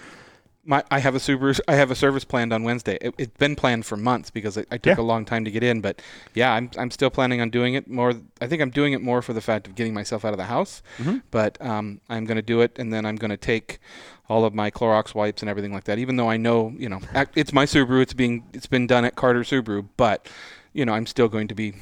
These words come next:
Speaker 1: decontaminating my car after I'm, before and after, so
Speaker 2: Yeah.
Speaker 1: that I don't get anybody sick if I was, which
Speaker 2: I
Speaker 1: I'm
Speaker 2: know
Speaker 1: not.
Speaker 2: that's not the most technical tip of the week, but it is extremely applicable right now that those guys need the work, obviously,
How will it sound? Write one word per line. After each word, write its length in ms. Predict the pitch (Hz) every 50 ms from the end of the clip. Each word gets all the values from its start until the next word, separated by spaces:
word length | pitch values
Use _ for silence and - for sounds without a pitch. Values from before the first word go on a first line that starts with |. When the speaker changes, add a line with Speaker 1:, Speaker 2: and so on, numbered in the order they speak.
| - - - _ _ _ _ _ -
Speaker 1:
decontaminating 880 | 123 113 107 101 98 - _ - - 107 - 120 107 104 104 98 98
my 120 | 98 92 92
car 180 | - 104 92
after 220 | 95 95 - - 95
I'm, 100 | 95 95 -
before 320 | - 120 - 143 135 120
and 80 | 110 104
after, 280 | 104 101 - - 85 -
so 40 | - - _ _ -
Speaker 2:
Yeah. 140 | 127 131 120 -
Speaker 1:
that 40 | 117
I 60 | 113
don't 140 | 113 104 95
get 120 | 120 123
anybody 320 | 127 127 107 98 90 82
sick 260 | - - 101 95 - 101
if 80 | - _ _ _ _ -
I 60 | 90
was, 240 | 87 82 - - - -
which 80 | 104 110
Speaker 2:
I 20 |
Speaker 1:
I'm 60 | 123
Speaker 2:
know 100 | 135 143
Speaker 1:
not. 60 | 143 147
Speaker 2:
that's 180 | 139 123 -
not 180 | 139 127 120 -
the 60 | 131
most 300 | 117 110 104 95 - -
technical 400 | - - 131 113 - 113 101 104
tip 160 | - - 107 101
of 60 | 90
the 60 | 92
week, 140 | 90 85 -
but 100 | - 101
it 60 | 104
is 100 | 95 87
extremely 400 | 92 - - - 143 143 139 127
applicable 420 | 104 - - 117 - 110 95 101 92
right 220 | 90 90 90 71
now 340 | 71 90 87 82 78 - - - -
that 320 | 90 101 98 92 87 - - - -
those 240 | - 110 110 - -
guys 160 | 113 98 -
need 140 | 110 98 87
the 80 | 85
work, 280 | 82 90 123 - - - -
obviously, 600 | 87 85 80 85 82 - - 90 95 104 107